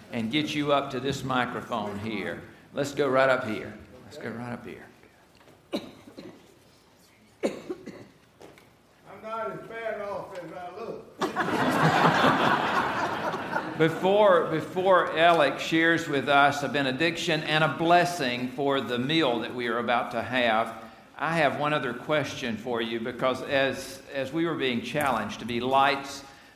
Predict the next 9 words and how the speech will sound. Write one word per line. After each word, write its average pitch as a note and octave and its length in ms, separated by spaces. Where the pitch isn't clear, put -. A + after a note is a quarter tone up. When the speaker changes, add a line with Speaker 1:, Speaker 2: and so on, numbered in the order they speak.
Speaker 1:
uh, A2+ 360
into C3 840
corners C#3 420
of A#2+ 140
darkness C3 720
and G#2+ 180
in A#2 120
the A#2+ 60
world, A#2+ 520